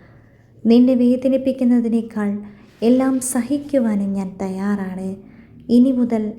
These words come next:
ഞാൻ വിശ്വസ്തയോടെ നിന്നെ സേവിക്കാൻ ആഗ്രഹിക്കുന്നു. മറ്റുള്ളവരെ വേദനിപ്പിക്കാതെ എൻ്റെ ചുറ്റുമുള്ളവരിൽ നിന്നെ കണ്ടുകൊണ്ട് എന്നാൽ കഴിയും വിധം മറ്റുള്ളവരെ സഹായിക്കാൻ നിന്റെ കൃപ എനിക്ക് നൽകണമേ.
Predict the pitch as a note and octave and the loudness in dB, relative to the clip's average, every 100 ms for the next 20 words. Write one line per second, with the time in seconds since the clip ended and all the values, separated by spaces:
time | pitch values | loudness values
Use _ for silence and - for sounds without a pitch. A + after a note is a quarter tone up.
0 | - - - A3+ B3 A#3 G#3+ - B3 A#3+ | -16 -20 -8 -2 0 0 -2 -6 -6 -6
1 | - A3+ G#3 G3+ G3 F#3+ - - G#3 G#3 | -8 -6 -2 -2 -4 -8 -12 -6 0 2
2 | A3 A#3+ - G#3 G3 F#3+ F#3+ G3 F#3+ F#3 | 2 0 -2 -4 -4 -6 -8 -8 -8 -10
3 | - G3 F#3+ F#3+ - F#3+ G3 G3 - - | -8 -6 -6 -8 -8 -4 -4 -6 -12 -20
4 | - - - G3+ G#3 G#3 G#3+ G#3+ G#3 G#3 | -20 -20 -4 0 0 0 0 0 0 0
5 | G3+ G#3 G#3 A3 G#3 G#3+ G#3+ G#3 G#3 G3 | 0 0 0 -2 -2 -6 -4 -4 -4 -6
6 | G3+ - - C4+ C4+ D4 C#4 B3+ - - | -8 -20 -12 -6 -4 -4 -6 -12 -12 -10
7 | C#4+ A#3 G#3+ G#3+ G#3 G3 G#3 - - _ | -6 -4 -6 -8 -8 -10 -12 -16 -20 _
8 | - B3 C#4 D4+ D#4 G#3+ G#3 G3+ A3 G#3+ | -4 -2 -2 -2 -4 -8 -6 -6 -6 -8
9 | G3+ G3+ G3 - _ _ - G#3+ A3 A#3+ | -8 -8 -12 -18 _ _ -12 -6 -4 -2
10 | A#3+ A#3+ A#3 G#3+ A3+ A3+ A#3 A3 G3+ G#3 | -4 -8 -10 -8 -8 -6 -6 -6 -6 -8
11 | G3+ G#3 - _ _ - B3 B3 - D4 | -10 -12 -20 _ _ -8 -8 -8 -10 -8
12 | C#4+ C4+ C4 C4+ F#3+ - G#3 G#3 G#3 G3+ | -6 -8 -10 -12 -16 -12 -10 -10 -8 -10
13 | G#3 - _ _ _ B3 C4 C#4+ D4+ - | -10 -18 _ _ _ -8 -4 -4 -6 -8
14 | G#3 G#3 G3+ G3 G3+ G3 F#3+ F#3+ G3+ G3 | -10 -8 -10 -10 -14 -12 -12 -14 -12 -10
15 | G3 | -10